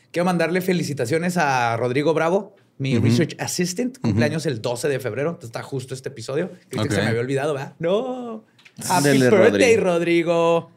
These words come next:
Speaker 3: Feliz cumpleaños,
Speaker 1: Yes.
Speaker 3: güey.
Speaker 2: Le va a regalar un día en el spa.
Speaker 3: Eh, besitos en el Yomix.
Speaker 1: <laughs> Entonces, por otro lado, a Clyde le gustaba tener una reputación de criminal al que hay que tenerle miedo.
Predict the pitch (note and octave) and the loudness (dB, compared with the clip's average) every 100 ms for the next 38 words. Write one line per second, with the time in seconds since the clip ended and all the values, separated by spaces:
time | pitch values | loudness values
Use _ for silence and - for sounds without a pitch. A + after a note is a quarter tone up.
0 | _ _ A#2 A#2 C#3 C3+ C#3+ C#3 C3+ B2+ | _ _ -4 -2 0 2 2 2 2 2
1 | A2 - _ _ _ _ _ _ _ - | -2 -8 _ _ _ _ _ _ _ -20
2 | - _ G#2 F#2+ G#2 G2 G2+ G2+ G2+ G#2+ | -20 _ -6 0 0 2 2 2 0 0
3 | G2 - F#2+ F2+ _ _ - F#2 G#2+ - | -2 -4 -6 -6 _ _ -10 -8 -10 -16
4 | _ _ _ _ _ A2 A2 G2+ C#3 A#2+ | _ _ _ _ _ -6 -6 -2 0 2
5 | A#2 G#2 - - - _ _ - D#3+ A#2 | 2 0 -6 -14 -20 _ _ -8 -6 -2
6 | C3+ C3+ A#2 - - D#4 - _ - - | -2 -2 -6 -12 -10 -10 -10 _ -20 -20
7 | - - - - _ G3 F#3 A#3+ B3+ C4+ | -20 -20 -20 -20 _ 0 6 6 6 4
8 | G#3+ G#3+ - F3+ - G#3 G3 F#3+ E3+ E3+ | 4 4 0 -6 0 2 4 2 0 0
9 | D3 F3 F#3+ F#3+ E3 D#3+ F3+ F3+ F3+ F3 | 0 0 0 0 -2 0 -2 -2 -4 -6
10 | - - C#3 C#3+ D#3 E3 C#3+ D3 A#2+ B2 | -4 -2 -2 -2 -2 -2 -2 -2 -4 -8
11 | - _ _ - _ E3 E3 D#3 C#3+ D3 | -16 _ _ -20 _ -4 0 0 0 -2
12 | E3+ A2+ A2+ B2 E3 D#3 G#2+ | -4 -4 -2 -2 -2 -4 -6